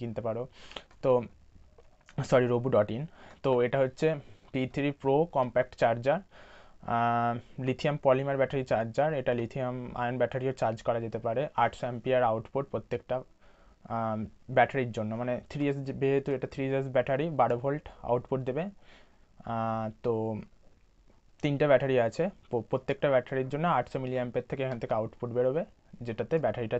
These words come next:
চার্জ হবে। এটা হলো ডিসি অ্যাডাপ্টার, মানে বারো ভোল্টের ডিসি অ্যাডাপ্টার, যেগুলো বারো ভোল্টের চার্জার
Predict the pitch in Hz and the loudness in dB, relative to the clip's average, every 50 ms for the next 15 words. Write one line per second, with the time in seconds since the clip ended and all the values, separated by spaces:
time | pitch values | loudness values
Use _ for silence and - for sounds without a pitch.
0 | - - 135 113 107 104 - 107 98 101 - - - - - - - - - - | 0 2 2 2 2 -2 -4 -8 -8 -8 -10 -12 -16 -20 -18 -18 -18 -18 -18 -20
1 | - - - - - - 135 131 135 135 139 143 139 147 165 165 - - - - | -20 -20 -20 -14 -6 -6 -2 0 2 2 2 2 2 2 2 2 0 -6 -16 -20
2 | - - _ - - - _ _ _ _ - - - - - - - - - 127 | -20 -20 _ -20 -20 -20 _ _ _ _ -20 -18 -14 -12 -12 -12 -12 -10 -10 -4
3 | 120 143 160 147 - 202 170 139 123 123 127 123 - - - 151 180 208 180 143 | 0 0 0 2 6 8 8 8 10 8 6 4 4 2 2 2 2 2 0 0
4 | 135 131 127 120 123 127 135 127 120 151 139 123 123 117 - 135 117 117 113 - | 2 4 6 6 6 6 4 2 0 0 0 -2 -2 0 0 2 2 2 0 0
5 | - 147 143 131 131 123 123 123 123 120 123 131 120 120 123 - - 127 117 117 | 0 -2 0 0 0 0 2 4 4 4 4 2 0 -2 -2 0 0 2 2 0
6 | 120 123 135 131 | 0 2 2 2